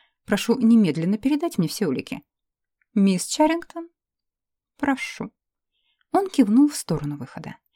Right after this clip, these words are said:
Я еле заметно выдохнула и шагнула к нему. Но орк не собирался сдаваться. "Граф Уолли, ваша светлость, как же так? Мы же её задержали!" Он с отчаянием взглянул на главу полицейского управления.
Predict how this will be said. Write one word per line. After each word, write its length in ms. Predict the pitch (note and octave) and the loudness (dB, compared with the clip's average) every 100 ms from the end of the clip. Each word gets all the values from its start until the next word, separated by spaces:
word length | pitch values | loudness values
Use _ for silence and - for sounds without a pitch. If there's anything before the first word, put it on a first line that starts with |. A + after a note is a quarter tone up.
| - - - | -20 -8 4
Я 100 | A3 | 8
еле 260 | C#4 B3 | 8 8
заметно 460 | A#3 A#3 A3+ A#3 A#3 | 8 6 6 4 2
выдохнула 520 | E4 F#4+ - F#4 G4 | 4 2 0 2 2
и 200 | - G#3+ | 2 -2
шагнула 480 | - E3 D#3 D3 D3 | 0 0 -2 -6 -8
к 120 | - | -8
нему. 280 | D3 C3 - _ _ _ _ - | -6 -6 -10 _ _ _ _ -4
Но 600 | F3+ F#3 G#3+ G#3+ G3 - _ _ _ _ _ _ | 0 4 6 8 6 2 _ _ _ _ _ _
орк 260 | G3 F#3+ - | 2 2 2
не 80 | A#3+ | 2
собирался 540 | D4+ F#4 D4+ - C#3 | 2 4 2 2 -6
сдаваться. 460 | C#3+ C#3 D3 - - _ _ _ _ - | -8 -12 -12 -14 -16 _ _ _ _ 4
"Граф 380 | F#3+ C4 - F#3+ | 10 10 10 10
Уолли, 340 | B3 F#3+ D3 | 12 12 8
ваша 340 | F3+ G3+ - | 10 10 10
светлость, 640 | F3+ G3 A#3+ - - - - | 0 4 4 2 -8 -12 -16
как 200 | - E3+ | -6 2
же 120 | A3+ | 2
так? 480 | - E4+ G#3 - - | 6 6 6 -2 -6
Мы 320 | F3+ A3 F4+ | 6 10 10
же 160 | D#3+ D#3 | 8 4
её 280 | F3+ C4+ F3+ | 4 6 4
задержали!" 680 | E3 A3 C#4+ E4 G#3+ D3+ _ _ _ _ _ _ _ - | 4 4 4 6 4 2 _ _ _ _ _ _ _ -4
Он 120 | F3 | -2
с 100 | - | 0
отчаянием 500 | G3 - E4 F4+ D4+ | -2 -2 -2 0 0
взглянул 400 | B3+ A3+ A#3 D#4 | 2 2 2 4
на 100 | C#4+ | 4
главу 300 | G3+ G3 G#3 | 2 0 -2
полицейского 580 | G#3+ F#3 - D#3 - D#3 | -2 -4 -2 -4 -4 -10
управления. 600 | D3+ D#3+ D3 - - | -8 -8 -8 -12 -14